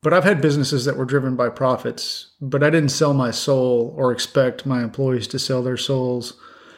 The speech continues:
to me in the process of doing it. I saw it as a way to make people's lives better while providing a needed service or material or product to a market that had a hole for that particular item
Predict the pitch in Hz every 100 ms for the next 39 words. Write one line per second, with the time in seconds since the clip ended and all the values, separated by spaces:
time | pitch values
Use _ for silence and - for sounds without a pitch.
0 | _ _ - 170 143 123 117 170 143 135
1 | 139 127 131 117 127 123 135 127 123 139
2 | 147 160 135 127 135 147 131 120 131 131
3 | 127 127 135 127 123 123 127 120 120 123
4 | 120 113 117 123 131 151 151 - _ _
5 | _ _ _ _ 147 139 135 135 139 135
6 | 131 131 143 131 131 127 117 - 143 135
7 | 135 123 - - 302 135 127 120 - 139
8 | 131 127 123 120 - _ - 131 - 139
9 | 131 123 123 - - _ _ - 135 127
10 | 127 127 131 123 120 - _ _ - 139
11 | 113 127 120 139 131 120 - 127 117 113
12 | - _ _ _ _ 139 131 131 127 120
13 | 123 123 120 120